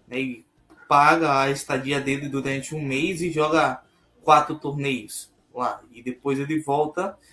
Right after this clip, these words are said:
sem saber se ele vai conseguir continuar na Europa, se ele não vai conseguir, se vai dar certo ou não. E queria falar um pouco sobre sua escolha também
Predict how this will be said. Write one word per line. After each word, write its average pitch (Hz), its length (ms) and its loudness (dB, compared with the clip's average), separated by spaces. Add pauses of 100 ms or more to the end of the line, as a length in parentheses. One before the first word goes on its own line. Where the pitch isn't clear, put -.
sem 175 200 -2
saber 165 380 2
se 151 120 -2
ele 147 100 -2
vai 175 180 4
conseguir 165 380 -4
continuar 156 640 0
na 156 80 -2
Europa, 143 460 -2
se - 160 -2
ele 151 240 -4
não 165 140 -2
vai 160 140 0
conseguir, 147 640 -6 (340)
se - 160 -10
vai 151 180 0
dar 156 140 2
certo 156 680 0
ou 165 180 2
não. 131 380 -4 (540)
E 135 760 -2 (140)
queria 151 260 -4
falar 165 180 4
um 160 80 2
pouco 165 280 0
sobre 156 640 2
sua 180 280 0
escolha 156 540 0
também 135 380 -6